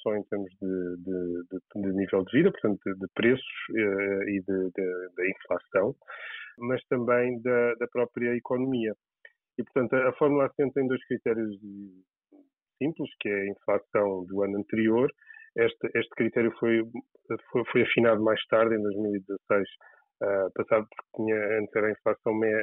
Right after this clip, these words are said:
a inflação do ano anterior, passou a ser a inflação média até trinta de novembro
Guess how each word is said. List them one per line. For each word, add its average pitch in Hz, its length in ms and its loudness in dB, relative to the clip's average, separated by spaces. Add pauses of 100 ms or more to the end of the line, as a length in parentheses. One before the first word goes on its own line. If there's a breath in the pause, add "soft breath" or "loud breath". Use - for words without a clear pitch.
a - 20 0
inflação 107 380 -2
do 110 80 2
ano 113 140 4
anterior, 113 320 2 (160)
passou 113 260 -2
a 101 40 0
ser 110 180 -2
a 110 40 2
inflação 107 420 -2
média 107 540 2 (140)
até 107 300 -2
trinta 110 400 0
de 104 100 0
novembro 107 500 0